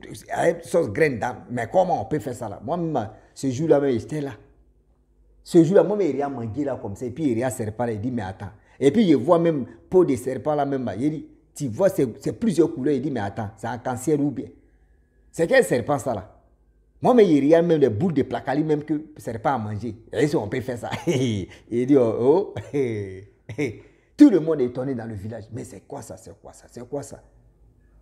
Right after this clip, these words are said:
La fille, sa main en train de s'enfler comme ça. Et voilà, il y a un monsieur qui dit, non, que, attends, on va chercher quelque chose où on va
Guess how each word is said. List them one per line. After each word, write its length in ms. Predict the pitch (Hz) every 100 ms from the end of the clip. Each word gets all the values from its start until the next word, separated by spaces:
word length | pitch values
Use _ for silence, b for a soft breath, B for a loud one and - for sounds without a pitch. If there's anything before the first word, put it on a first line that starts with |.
| _
La 160 | 123 139
fille, 220 | - 202
sa 180 | - 110
main 200 | 143 143
en 40 |
train 180 | 117 151
de 60 | 113
s'enfler 460 | - 98 - 131
comme 200 | - 98
ça. 180 | - 107 - _ _ _ _ _ _ _ _ _ _ _
Et 120 | 175
voilà, 540 | 156 120 147 170 143 - - _ _ _ -
il 60 |
y 40 | 131
a 80 | 175
un 60 |
monsieur 320 | 190 143 165
qui 140 | 165 139
dit, 80 | 160
non, 140 | 156
que, 100 | 156
attends, 360 | 120 113 139 -
on 100 | 117
va 460 | 120 165 165 - -
chercher 500 | - 123 104 160 147
quelque 260 | 143 113 120
chose 300 | - 151 151
où 60 |
on 120 | 156 110
va 320 | 131 147